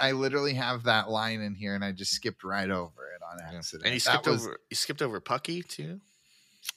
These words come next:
Speaker 1: Well, I don't know how I feel about Nick and Pucky. He's a little old to bring a stuffed animal to camp. Let's,
Speaker 2: Old?
Speaker 1: let's
Speaker 2: They're
Speaker 1: be
Speaker 2: like,
Speaker 1: honest there.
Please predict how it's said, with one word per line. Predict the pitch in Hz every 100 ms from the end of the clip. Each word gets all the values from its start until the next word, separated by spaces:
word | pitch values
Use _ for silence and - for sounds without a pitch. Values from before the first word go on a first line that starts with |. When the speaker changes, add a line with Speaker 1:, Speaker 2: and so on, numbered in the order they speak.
| - - 165
Speaker 1:
Well, | 190 185
I | 175 226
don't | 226
know | 185
how | 160 143
I | 117
feel | - 123 110
about | 92 87 90 90 - _
Nick | 104 110 110 107
and | 92 85
Pucky. | 101 92 87 87
He's | 110 147
a | 151
little | 110
old | 82 87 85 82 80 -
to |
bring | 85 87 82
a | 78 67 64 _ _ _ _ _ _ _ _
stuffed | - - 90 90
animal | 76 76 64 -
to | - 85
camp. | - - - _
Let's, | 110 98
Speaker 2:
Old? | - 202 101 98
Speaker 1:
let's | 104
Speaker 2:
They're | 147
Speaker 1:
be | 180
Speaker 2:
like, | 170
Speaker 1:
honest | -
there. | -